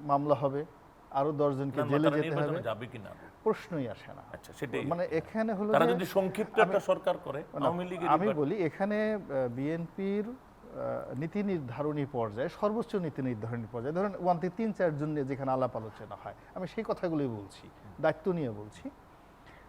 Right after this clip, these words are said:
Speaker 1: মূল ব্যাপারটা হলো যে বিএনপি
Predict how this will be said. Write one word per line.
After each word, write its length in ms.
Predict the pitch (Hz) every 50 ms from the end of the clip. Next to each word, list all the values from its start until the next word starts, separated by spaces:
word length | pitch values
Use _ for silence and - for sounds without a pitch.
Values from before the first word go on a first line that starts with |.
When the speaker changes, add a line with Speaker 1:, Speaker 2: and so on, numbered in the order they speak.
| - - - - -
Speaker 1:
মূল 160 | 147 190 247
ব্যাপারটা 400 | 214 190 160 160 190 180 - 208
হলো 260 | 185 214 233 254 277
যে 340 | 226 160 151 135 123 143 220 339 370 - - - - -
বিএনপি 920 | 139 123 120 139 170 202 214 233 233 208 - - 247 254 277 302 330 349